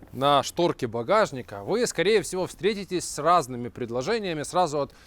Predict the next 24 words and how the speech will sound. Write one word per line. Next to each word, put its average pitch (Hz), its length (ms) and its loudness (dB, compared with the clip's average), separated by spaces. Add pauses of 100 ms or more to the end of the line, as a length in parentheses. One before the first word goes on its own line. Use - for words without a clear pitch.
(180)
нескольких 135 560 -4
банков. 107 480 -4 (140)
И 160 100 0
вот 175 220 0
тогда 131 560 2
нужно 127 320 -4
понимать, 135 520 -2
что - 220 -4
выбор 127 640 -2
банка 135 480 2
с - 60 -4
самой 175 420 0
низкой, 147 480 -2
а 127 40 -2
может 147 200 -4
быть 131 160 -6
даже 131 320 -4 (160)
нулевой 147 480 -2
ставкой, 175 500 0 (220)
не 139 240 -2
обязательно 135 800 0 (160)
окажется 143 640 -2 (180)
правильным 117 640 2
выбором. 104 420 -6